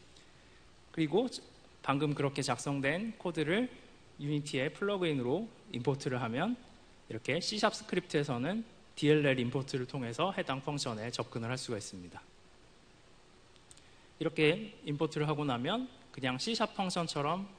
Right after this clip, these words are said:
호출을 하면 해당 아이오에스의 코드가 불리게 되는 거죠. 그리고 또 안드로이드의 경우에도 유니티가 제공하는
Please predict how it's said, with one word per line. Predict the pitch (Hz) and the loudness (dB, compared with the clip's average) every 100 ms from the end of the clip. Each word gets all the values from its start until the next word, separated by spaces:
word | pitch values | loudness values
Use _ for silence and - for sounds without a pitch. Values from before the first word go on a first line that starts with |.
| - | -10
호출을 | 180 - 160 | -6 -2 0
하면 | 151 123 151 240 240 - - - | 0 -2 -2 -2 -6 -14 -12 -2
해당 | 170 143 | 2 4
아이오에스의 | 113 127 139 131 - 120 | 6 6 6 4 2 -2
코드가 | 117 147 127 113 | 0 -2 0 -2
불리게 | - 123 117 | -2 0 0
되는 | 107 101 98 | -2 -6 -8
거죠. | 87 90 - - - - - - - - - - - - | -12 -14 -18 -20 -20 -20 -20 -20 -20 -20 -20 -20 -20 -10
그리고 | - 131 175 262 208 | -4 0 0 0 -2
또 | 107 95 | -2 0
안드로이드의 | 143 180 190 180 156 143 | 2 4 6 6 6 4
경우에도 | 127 117 110 104 180 247 - - - - - - - - - | 2 -2 -2 -4 -4 -6 -12 -20 -20 -20 -20 -20 -20 -18 -4
유니티가 | 156 175 175 151 | 0 2 4 4
제공하는 | 151 123 127 127 117 123 170 214 226 196 | 4 4 2 2 0 0 0 0 -4 -8